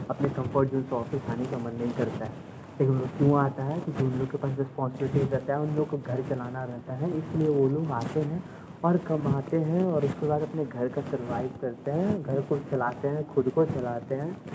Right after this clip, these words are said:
ठीक है, और तुम्हारे लिए कुछ आगे बढ़ते हैं। तो जब भी अगर तुम्हारे मन में ऐसा आ रहा है कि मेरा मन नहीं कर रहा है, तो तुम सोचो कि तुम किस लिए काम कर रहे हो, पैसा के लिए या मन के लिए?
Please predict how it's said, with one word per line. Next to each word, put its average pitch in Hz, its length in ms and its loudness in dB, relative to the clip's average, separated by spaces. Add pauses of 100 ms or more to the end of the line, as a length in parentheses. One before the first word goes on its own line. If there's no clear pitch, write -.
(240)
ठीक 117 180 -2
है, 165 80 2 (240)
और 131 80 2
तुम्हारे 120 380 -4
लिए - 120 2
कुछ 175 260 -2
आगे 117 240 -4
बढ़ते - 380 -6
हैं। - 260 -12 (760)
तो 139 60 2
जब 135 180 6
भी 180 100 8
अगर 175 160 8
तुम्हारे 156 240 2
मन 156 100 2
में 156 80 2
ऐसा 147 320 4
आ 127 120 2
रहा 117 140 2
है 156 100 2
कि 165 60 0
मेरा 147 180 2
मन 131 180 -2
नहीं 123 240 2
कर 113 160 0
रहा 117 160 -2
है, 208 200 -2 (120)
तो - 60 0
तुम 170 200 2
सोचो 139 380 0
कि 165 100 0
तुम 170 160 -2
किस 202 220 4
लिए 160 100 8
काम 104 200 -2
कर 101 120 -12
रहे - 60 -12
हो, - 760 -12
पैसा 131 280 4
के 233 120 6
लिए 247 120 12
या 226 80 12
मन 160 140 4
के 120 240 -2
लिए? - 140 -10